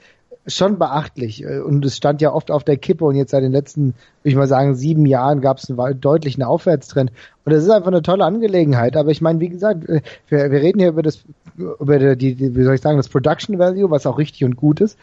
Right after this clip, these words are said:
äh, denn zu einem guten, äh, guten Entertainment gehört einfach das auch dazu, das ist der Seher, der, der allgemeine Wrestling-Fan ist es ja auch irgendwo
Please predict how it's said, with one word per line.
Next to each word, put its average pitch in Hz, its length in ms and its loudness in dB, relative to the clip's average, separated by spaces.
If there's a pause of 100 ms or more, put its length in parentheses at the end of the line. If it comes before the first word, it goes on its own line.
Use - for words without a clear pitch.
(340)
äh, 151 140 2
denn 147 320 0
zu - 180 -2
einem 147 100 2
guten, 170 260 2
äh, 160 280 -2
guten 160 200 -2
Entertainment 156 640 0
gehört 151 300 2
einfach 151 260 -6
das 160 180 -2
auch 139 100 -2
dazu, 147 300 -2
das 156 160 0
ist - 140 -6
der 139 280 2
Seher, 160 560 4 (280)
der, 139 200 4
der 135 380 -6
allgemeine 147 720 2
Wrestling-Fan 156 720 0
ist 156 160 -4
es 143 140 -6
ja 147 120 -2
auch 139 140 -2
irgendwo 135 360 0